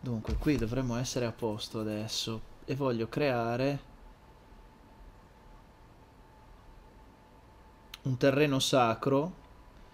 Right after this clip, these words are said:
Devo aumentare decisamente. <clears throat>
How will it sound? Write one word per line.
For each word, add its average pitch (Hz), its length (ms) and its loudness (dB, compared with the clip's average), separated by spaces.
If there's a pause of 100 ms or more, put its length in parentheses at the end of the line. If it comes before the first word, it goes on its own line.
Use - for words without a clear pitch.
(420)
Devo 160 300 6
aumentare 160 600 8
decisamente. 156 1300 4 (120)
<clears throat> 165 680 4